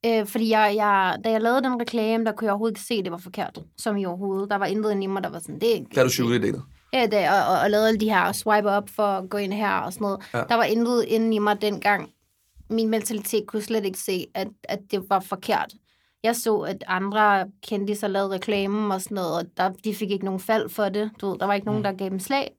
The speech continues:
Speaker 1: altså for at gøre det. Så jeg tænkte, "Det gør jeg også bare, det er en fed løn," og whatever, whatever. Og jeg synes, min holdning den dag, dag, uden at promovere noget, er også, at kvinder skal gøre, hvad de vil med deres krop.
Speaker 2: Mm.
Speaker 1: Men forskellen var bare, at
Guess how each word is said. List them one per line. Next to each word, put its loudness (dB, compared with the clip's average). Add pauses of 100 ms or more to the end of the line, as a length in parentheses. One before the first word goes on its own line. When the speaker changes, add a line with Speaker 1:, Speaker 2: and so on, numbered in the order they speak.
Speaker 1:
altså -2
for -4
at -2
gøre 2
det. -2 (640)
Så 8
jeg 8
tænkte, -2
"Det 0
gør 4
jeg 0
også -4
bare, 6
det -2
er 4
en -2
fed -2
løn," 4
og 4
whatever, 2
whatever. 4
Og 0
jeg 0
synes, -2
min 2
holdning 2
den 0
dag, 0 (220)
dag, 0 (140)
uden 0
at 0
promovere 2
noget, 2 (300)
er 6
også, 4
at 0
kvinder 2
skal -2
gøre, 4
hvad 2
de -2
vil 4
med 0
deres 0
krop. 0 (180)
Speaker 2:
Mm. -4
Speaker 1:
Men 4 (420)
forskellen 0
var 4
bare, 4 (460)
at -12